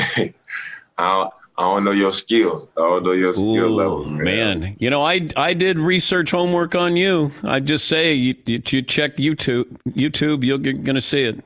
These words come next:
Speaker 2: There'll be th-, people are still talking about it.
Speaker 1: I'm gonna have to do my homework then.
Speaker 2: Yeah, do your homework, 'cause I'd hate to, you know, all of a sudden I see it on the court and we start shooting. You go, "Oh, whoa, okay, somebody's got a little bit of game here."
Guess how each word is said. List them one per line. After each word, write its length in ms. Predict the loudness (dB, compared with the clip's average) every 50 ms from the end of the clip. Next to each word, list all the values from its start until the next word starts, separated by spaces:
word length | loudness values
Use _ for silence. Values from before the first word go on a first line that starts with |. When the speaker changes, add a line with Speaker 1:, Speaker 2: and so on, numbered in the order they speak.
| -10 -6
Speaker 2:
There'll 140 | -4 -2
be 160 | 0 0 0 -2
th-, 280 | -2 -4 -4 -4 -4 -6 -12 -20 -6 -2
people 200 | 0 0 2 2
are 60 | 0
still 200 | 0 0 0 0
talking 340 | 0 0 0 0 0 0 0
about 240 | 0 0 0 0 0
it. 80 | -2 -6 -10 _ _ _ _ _ _ _ _ _ _ _ _ _ _ _ _ _ _ _ _ _ _ -12 -6
Speaker 1:
I'm 100 | -4 -2
gonna 80 | -2 -2
have 100 | -2 -2
to 60 | -2
do 120 | -2 0
my 160 | 0 0 0
homework 500 | 0 0 0 0 0 0 0 -2 -2 -4
then. 260 | -6 -4 -4 -2 -2 0
Speaker 2:
Yeah, 300 | 0 0 0 0 -2 -2
do 100 | 0 0
your 180 | 0 2 2 2
homework, 420 | 0 0 0 0 0 -2 -2 -2
'cause 240 | -2 -2 -2 -2 -4 -6 -10 -16 -16 -16 -18 -20 -20 _ _ -4
I'd 140 | -2 -2
hate 240 | 0 0 0 0 0 0
to, 100 | 0 0 0 0
you 60 | 0 2
know, 140 | 2 2
all 160 | 2 2 2 0
of 60 | 0
a 40 | 0
sudden 300 | 0 2 2 2 2 2
I 240 | 2 2 0 0 -2 -6 -6
see 260 | -4 0 0 2 2
it 180 | 0 -2 -4 -2
on 140 | 0 0 0
the 60 | 0
court 340 | -2 0 0 0 0 0 0
and 100 | -2 -2
we 60 | 0
start 260 | 0 0 0 0 0
shooting. 320 | 0 0 0 0 0 0 0
You 140 | 0 2
go, 160 | 2 0 0 0
"Oh, 120 | 0 0
whoa, 420 | 0 0 0 0 0 0 -2 -4 -6 -10 -12 -8
okay, 460 | -4 -4 -4 -2 0 0 0 0 -2 -4
somebody's 400 | -6 -4 -4 -2 0 0 -2 -2
got 180 | 0 0 0 2
a 40 |
little 180 | 2 0 0 0
bit 140 | 0 0 0
of 60 | 0
game 240 | -2 -2 -2 -4 -4
here." 260 | -4 -6 -6 -6